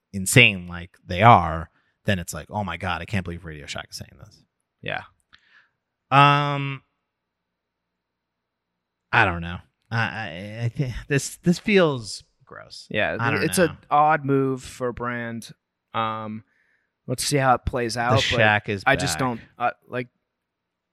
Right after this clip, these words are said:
Speaker 2: nothing,
Speaker 1: Hmm.
Speaker 2: like, I, I don't know.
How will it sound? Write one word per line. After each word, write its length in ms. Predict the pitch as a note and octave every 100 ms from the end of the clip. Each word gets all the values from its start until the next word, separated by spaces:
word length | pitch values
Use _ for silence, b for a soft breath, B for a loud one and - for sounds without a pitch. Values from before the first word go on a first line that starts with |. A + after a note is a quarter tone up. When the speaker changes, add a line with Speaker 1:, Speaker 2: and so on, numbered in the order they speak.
| _
Speaker 2:
nothing, 500 | C#3+ C#3+ D3+ G#2+ G2
Speaker 1:
Hmm. 40 | F#2
Speaker 2:
like, 160 | C#3 - _ _ _ _ _ _ _ _ _ _ -
I, 340 | B2 G#2+ A2+
I 40 | A#2+
don't 100 | A2
know. 160 | G#2+